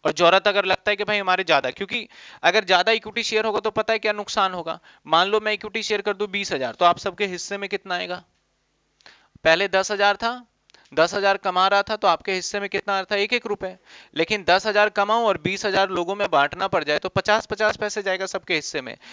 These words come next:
जब पचास पचास पैसे हिस्से में जाएगा तो कंपनी का डिविडेंड कम है या ज्यादा है? कम है। तो ऐसे कंपनी का ना रेपुटेशन खराब होता है। तो कंपनी क्या करती है? ज्यादा शेयर नहीं रखती, वो क्या करती है? खरीद लेती है अपने शेयर वापस।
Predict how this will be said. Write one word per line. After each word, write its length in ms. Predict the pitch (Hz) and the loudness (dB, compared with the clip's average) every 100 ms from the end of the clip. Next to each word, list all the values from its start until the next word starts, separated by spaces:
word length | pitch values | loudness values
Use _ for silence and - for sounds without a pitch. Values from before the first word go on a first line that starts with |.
| - 143 | -20 0
जब 160 | 175 - | 0 2
पचास 340 | 175 190 196 | 2 2 2
पचास 320 | 208 202 208 | -2 -2 -2
पैसे 280 | - 190 208 | -4 -6 -6
हिस्से 260 | 185 - 202 | -8 -8 -8
में 100 | 196 | -2
जाएगा 320 | 170 160 175 | 0 0 -2
तो 120 | 214 202 | -2 -4
कंपनी 400 | 180 165 185 190 | -4 -4 -8 -4
का 100 | 196 | -4
डिविडेंड 420 | 170 165 180 190 - | -4 -4 -6 -6 -2
कम 200 | 190 202 | 0 0
है 140 | 214 | -2
या 80 | 247 | -2
ज्यादा 300 | 214 185 156 131 | 2 2 2 -2
है? 160 | 113 - _ _ _ - - _ | -6 -14 _ _ _ -20 -20 _
कम 180 | 165 147 | 2 2
है। 60 | 135 | 2
तो 120 | 170 | 0
ऐसे 160 | 175 214 | 0 0
कंपनी 380 | 196 185 190 190 | -2 -2 -6 -4
का 120 | 214 | -2
ना 100 | 214 | 2
रेपुटेशन 580 | 160 - 170 175 151 175 | 0 0 -2 -2 -4 -6
खराब 360 | 151 117 113 | -4 -2 -2
होता 260 | 110 98 - | -4 -14 -20
है। 140 | - _ _ - - - | -20 _ _ -20 -14 -8
तो 80 | |
कंपनी 380 | 170 170 170 202 | -2 -2 0 -2
क्या 140 | 196 185 | 0 0
करती 280 | 180 - | -2 -2
है? 60 | 214 | -2
ज्यादा 280 | 160 139 170 | 2 2 0
शेयर 240 | - 175 | -2 -2
नहीं 160 | 175 185 | -2 -6
रखती, 240 | - - 180 | -8 -6 -6
वो 120 | 185 | -2
क्या 160 | 165 123 | -2 -2
करती 280 | 117 - | -6 -6
है? 160 | 226 269 - _ | -6 -6 -14 _
खरीद 280 | 156 139 110 | -4 -2 -4
लेती 320 | 107 - 117 | -12 -12 -10
है 160 | 147 - | -10 -8
अपने 280 | 135 143 131 | -12 -12 -10
शेयर 200 | - 165 | -4 -2
वापस। 380 | 143 117 127 - | -2 -4 -4 -8